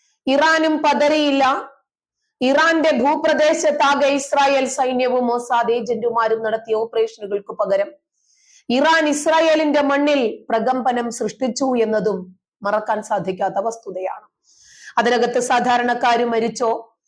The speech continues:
സിവിലിയൻസോ, ഭീകരരോ, ഇറാൻ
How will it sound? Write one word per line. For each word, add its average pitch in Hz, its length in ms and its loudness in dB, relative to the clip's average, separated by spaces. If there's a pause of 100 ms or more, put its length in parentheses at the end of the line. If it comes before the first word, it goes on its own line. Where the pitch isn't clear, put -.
(140)
സിവിലിയൻസോ, 262 720 0 (220)
ഭീകരരോ, 277 720 2 (360)
ഇറാൻ 254 360 2